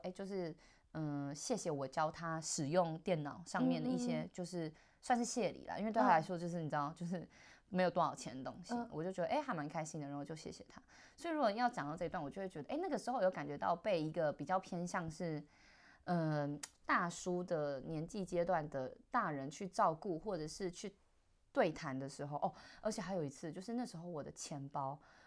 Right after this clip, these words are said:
Speaker 1: 我那时候有一次钱包很好笑，就是我钱包不见，然后我那时候就大哭，因为我那时候里面是所有的卡，跟就是，
Speaker 2: 哦。
Speaker 1: 嗯，那时候有我的老-，我老师请我帮他买，就是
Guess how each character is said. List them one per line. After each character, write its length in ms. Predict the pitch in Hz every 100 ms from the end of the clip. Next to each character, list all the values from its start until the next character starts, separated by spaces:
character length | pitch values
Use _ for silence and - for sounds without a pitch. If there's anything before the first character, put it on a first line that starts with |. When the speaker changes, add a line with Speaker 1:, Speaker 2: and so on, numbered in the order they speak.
| -
Speaker 1:
我 80 | 175
那 160 | 254
时 100 | 247
候 60 | 233
有 60 | 147
一 40 |
次 140 | -
钱 160 | 180 156
包 140 | 156
很 80 | 156
好 100 | 151
笑， 220 | 147 170
就 100 | 143
是 80 | 185
我 100 | 180
钱 160 | 135 156
包 80 | 170
不 160 | - -
见， 200 | - - 175 _ - - _
然 120 | 165 214
后 80 |
我 80 | 190
那 100 | 175 190
时 80 |
候 60 | 170
就 100 | 180
大 200 | 185 143
哭， 220 | 143 156
因 80 | 151
为 80 | 226
我 140 | 160
那 160 | 156 202
时 100 | 170
候 120 | 151 160
里 120 | 143
面 180 | 170 170
是 100 | 190
所 240 | - 151
有 120 | 139
的 100 | -
卡， 320 | 127 - 104 - - - _ -
跟 280 | 175 170
就 200 | 170 185
是， 320 | 175 185 170 160 - - _ -
Speaker 2:
哦。 360 | 160 147 143
Speaker 1:
嗯， 60 | 160
那 100 | 226
时 140 | 226 175
候 180 | 190
有 400 | 175 147 139 - - -
我 120 | 165
的 60 |
老-， 240 | 160 143 160 -
我 120 | 175
老 180 | 190 147
师 220 | - 175
请 180 | - 160
我 80 | 139
帮 160 | 143
他 120 | 147 156
买， 180 | 151 - 175 _ _
就 120 | -
是 320 | 160 170 156